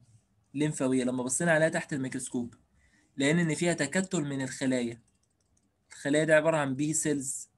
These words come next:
وتي سيلز، خلايا بلعمية. طبعًا العقدة دي بيبقى ليها قشرة ونخاع،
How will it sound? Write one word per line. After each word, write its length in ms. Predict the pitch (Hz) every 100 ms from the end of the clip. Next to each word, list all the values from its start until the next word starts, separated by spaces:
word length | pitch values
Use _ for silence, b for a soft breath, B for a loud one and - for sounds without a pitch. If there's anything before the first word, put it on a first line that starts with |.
| -
وتي 300 | 123 123 151
سيلز، 420 | 156 147 131 -
خلايا 300 | - 139 143
بلعمية. 640 | 143 131 127 135 135 131 - _ _ _ _ _
طبعًا 340 | - 185 190 165
العقدة 420 | 156 214 214 175
دي 300 | 160 233 -
بيبقى 300 | 135 139 151
ليها 440 | 147 196 226 262 294 - _ _ _ _ _ _ -
قشرة 380 | 208 - 233 226
ونخاع، 760 | 165 147 139 151 143 127 123